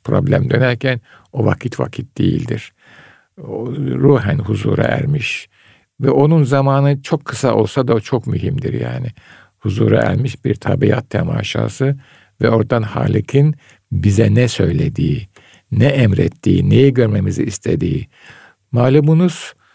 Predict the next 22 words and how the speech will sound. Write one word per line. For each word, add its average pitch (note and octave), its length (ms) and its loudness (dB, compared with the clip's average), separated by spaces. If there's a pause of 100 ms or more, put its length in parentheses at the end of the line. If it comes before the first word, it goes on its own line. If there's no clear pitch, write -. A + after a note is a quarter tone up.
(320)
hicap C#3 380 2
hicap C3 300 -2
üstünedir, - 800 -6 (100)
perde F#2 340 0
perde F2+ 340 -2
üstüne. - 520 -4 (640)
Belki B2 320 2
birinci, G2+ 400 0
belki A2 280 0
ikinci B2 380 -2
perde - 500 -2 (420)
ama G2+ 420 0 (160)
bunu G#2 440 0 (240)
görmek F2 520 -2 (100)
çok - 280 -6
ön-, A#2+ 100 -2
önemli. A#2+ 560 -6 (580)
Biraz E3 240 4
evvel D3+ 180 4
sözünü C#3+ 440 2
ettiğiniz B2+ 720 2 (400)
devirde, A2+ 640 4